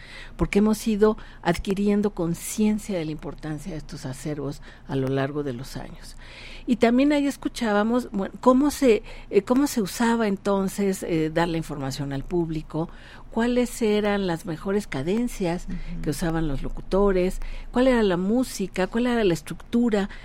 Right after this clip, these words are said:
Speaker 1: del programa, de una cartelera. Normalmente era voz, música, voz, música, voz, música. En eso hemos, hemos evolucionado bastante. Todo eso está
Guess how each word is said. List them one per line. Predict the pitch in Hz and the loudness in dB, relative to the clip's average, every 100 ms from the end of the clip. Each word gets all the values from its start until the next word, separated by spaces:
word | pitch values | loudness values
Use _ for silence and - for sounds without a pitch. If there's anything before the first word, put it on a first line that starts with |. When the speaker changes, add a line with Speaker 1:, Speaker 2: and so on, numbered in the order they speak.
| - | -8
Speaker 1:
del | - 147 | -2 -2
programa, | 151 151 151 180 196 180 165 | -2 -4 0 0 2 0 0
de | 135 | -2
una | 135 | -4
cartelera. | 135 131 151 170 196 185 | -6 -6 -2 0 2 2
Normalmente | 180 151 151 151 156 156 165 165 151 - 151 | 2 0 -2 -2 0 0 -2 0 0 0 0
era | 156 156 - - | 0 -2 -8 -8
voz, | - 156 151 | 2 4 4
música, | 165 143 - | 0 -2 -4
voz, | 143 151 147 | -2 -2 -2
música, | 165 151 147 131 | -4 -6 -8 -4
voz, | 156 151 170 | -2 -2 -2
música. | 185 156 - 170 - - - | -6 -6 -6 -8 -10 -16 -4
En | 170 202 | 2 4
eso | 220 233 226 | 4 2 0
hemos, | 208 202 220 - | 2 4 2 -2
hemos | - 214 233 240 | -2 0 0 -2
evolucionado | 196 175 156 - 151 190 277 233 - - - - | -2 -4 -6 -6 -4 -2 -2 -2 -6 -12 -16 -10
bastante. | - 143 - 143 135 - 196 - - - - | -4 -4 -2 -2 -2 -4 -8 -10 -18 -6 2
Todo | 285 311 294 | 4 4 2
eso | 269 - | 0 0
está | 233 - 240 277 | -4 -2 -4 -2